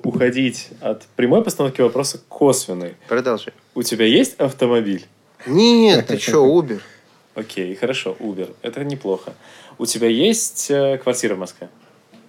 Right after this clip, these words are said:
Speaker 2: М, своя?
Speaker 1: Своя.
Speaker 2: Есть.
Speaker 1: Вот, хорошо. Эта квартира в Москве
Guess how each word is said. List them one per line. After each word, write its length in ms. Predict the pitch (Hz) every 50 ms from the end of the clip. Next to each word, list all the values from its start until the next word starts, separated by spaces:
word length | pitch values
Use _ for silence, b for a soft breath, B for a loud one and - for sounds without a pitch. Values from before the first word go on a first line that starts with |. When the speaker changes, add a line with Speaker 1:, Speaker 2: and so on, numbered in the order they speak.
| _ _ -
Speaker 2:
М, 1300 | 110 104 101 98 98 98 98 98 95 95 95 95 95 92 92 92 92 92 92 92 92 90 90 90 90 -
своя? 560 | - - - - 101 101 120 147 180 185 175 - _ _ _ _ _ _
Speaker 1:
Своя. 380 | - - - 101 95 90 85 85 85 _ _ _ _ _ -
Speaker 2:
Есть. 640 | - 101 92 92 90 85 85 107 - - - - - _ _ _ _ _ _ _ _ _ _ _
Speaker 1:
Вот, 320 | - 95 92 87 85 85 -
хорошо. 480 | - 113 - 92 - - 98 90 92 - B B B B B B B B -
Эта 180 | - 120 -
квартира 480 | - 127 127 120 - - 139 135 131 127
в 80 | 123 117
Москве 920 | 120 117 120 - - 123 127 127 123 123 120 120 117 113 113 110 104